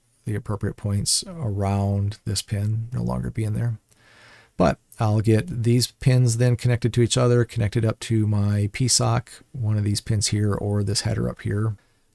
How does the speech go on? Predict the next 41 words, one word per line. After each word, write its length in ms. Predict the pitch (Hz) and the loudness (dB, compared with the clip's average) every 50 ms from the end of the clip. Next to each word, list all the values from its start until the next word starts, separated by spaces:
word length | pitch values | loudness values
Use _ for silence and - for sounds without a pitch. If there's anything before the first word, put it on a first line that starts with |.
| _ | _
and 300 | - 127 117 120 117 113 | -6 -2 0 2 2 4
then 160 | 113 110 107 107 | 4 2 2 2
I 100 | 104 101 | 2 2
should 240 | - - 104 98 | 2 0 -2 -2
be 80 | 98 98 | -2 -2
good 160 | 98 107 98 | -2 0 -2
to 60 | 107 | -2
go. 260 | 104 110 107 104 104 104 110 - _ _ _ _ _ _ _ _ _ _ _ _ _ _ _ _ _ _ _ _ - | -2 0 0 0 0 -2 -4 -10 _ _ _ _ _ _ _ _ _ _ _ _ _ _ _ _ _ _ _ _ -8
Uh, 100 | - - | -8 -2
and 200 | 143 143 139 139 | 2 4 4 6
luckily 440 | 139 143 139 - - 135 127 123 117 | 6 6 4 4 4 4 6 6 6
I 160 | 113 113 113 | 6 4 6
have 680 | 107 107 110 110 110 110 110 107 107 107 107 101 101 - | 6 6 6 6 4 4 4 4 4 4 2 2 0 -2
a 420 | - 113 110 107 107 107 104 104 101 | -2 -2 0 0 2 2 2 0 0
desoldering 920 | 107 107 - - 113 107 107 107 101 107 104 104 101 104 104 104 104 104 | 0 0 2 2 2 2 0 2 2 2 2 2 4 2 2 0 0 -2
gun 440 | - 104 101 104 101 104 104 104 104 | 0 0 2 2 2 2 2 2 2
that 380 | 104 104 104 101 101 101 - - | 2 2 0 0 0 -2 -4 -6
makes 440 | 143 120 110 104 101 98 - - - | -2 0 0 2 2 0 0 -4 -6
pulling 360 | - - 104 101 101 101 98 | -4 -4 -2 -2 0 0 0
these 340 | 98 98 101 101 - - - - - - - | 0 0 0 0 -2 -2 -4 -6 -8 -10 -8
out, 440 | 113 104 101 98 - - - - - - - - | -4 -4 -2 -2 -2 -4 -6 -10 -10 -12 -12 -10
uh, 120 | 117 107 | -8 -6
not 420 | 107 104 104 101 101 98 98 - | -4 -2 0 0 2 0 0 -2
as 200 | 110 104 104 - | -2 -4 -4 -4
painful 500 | - - 113 107 104 101 - 120 107 104 | -4 -4 -2 -2 -2 -4 -4 -4 -4 -2
as 140 | 104 104 101 | -2 -2 -2
it 80 | 113 - | -2 -2
otherwise 420 | 110 104 104 104 101 101 101 - | -2 -2 -2 -2 -2 0 -2 -2
could 180 | - 107 104 110 | -2 -4 -6 -4
be. 280 | - 104 101 107 117 120 120 | -4 -4 -2 -2 -2 -4 -4
So 300 | 131 - - 113 104 107 - _ _ _ _ _ _ _ _ _ _ _ _ _ _ _ _ - | -6 -6 -4 -4 -4 -4 -6 _ _ _ _ _ _ _ _ _ _ _ _ _ _ _ _ -2
that's 240 | 113 110 110 110 - | 2 2 2 2 2
probably 300 | - - 117 117 120 113 | 0 0 2 4 6 6
what 140 | 113 113 117 | 6 4 4
I 80 | 117 | 4
need 140 | 117 117 113 | 4 4 4
to 80 | 117 113 | 4 4
do, 220 | 117 123 123 117 | 4 4 4 4
is 180 | 104 98 98 - | 4 2 0 -2
pull 300 | _ - 120 117 113 110 | _ -2 0 2 2 4
these, 540 | 110 120 117 117 120 117 117 113 110 - | 4 4 4 4 4 4 4 4 2 0